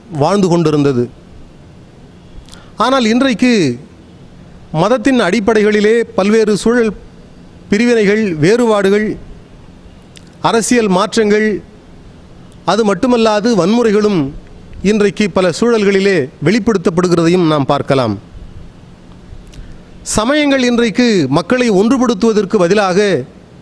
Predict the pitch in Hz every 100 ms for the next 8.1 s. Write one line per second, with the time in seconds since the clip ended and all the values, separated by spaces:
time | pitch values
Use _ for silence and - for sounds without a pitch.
0 | - - - - - 220 226 220 233 196
1 | 190 269 254 254 190 240 220 196 220 220
2 | 214 170 180 247 233 208 196 208 202 190
3 | - 190 170 220 214 190 202 180 190 190
4 | 170 131 - - - 160 233 220 202 202
5 | 214 170 120 - - - - - - 196
6 | 180 196 220 202 190 180 180 185 165 147
7 | 165 170 196 170 147 143 - 143 131 104